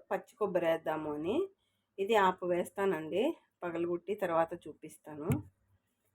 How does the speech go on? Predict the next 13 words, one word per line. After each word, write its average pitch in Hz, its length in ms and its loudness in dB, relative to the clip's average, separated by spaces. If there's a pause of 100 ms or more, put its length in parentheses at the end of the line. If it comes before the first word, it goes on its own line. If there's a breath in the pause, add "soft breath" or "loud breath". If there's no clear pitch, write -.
ఒక, 185 140 -4 (360)
ఒక 180 140 -4 (100)
ఆనియన్స్ 185 480 4
తీసుకున్నాను. 165 760 -6 (1000)
తర్వాత 185 340 2
వచ్చేసి 185 440 -6
తెల్లగడ్డలు 185 600 4
వచ్చి - 320 -10
ఒక 196 280 -2
గడ్డ 185 300 2 (140)
ఇంకా 196 200 6
కొంచెం 165 440 -4
తీసుకున్నానండి. 160 840 -2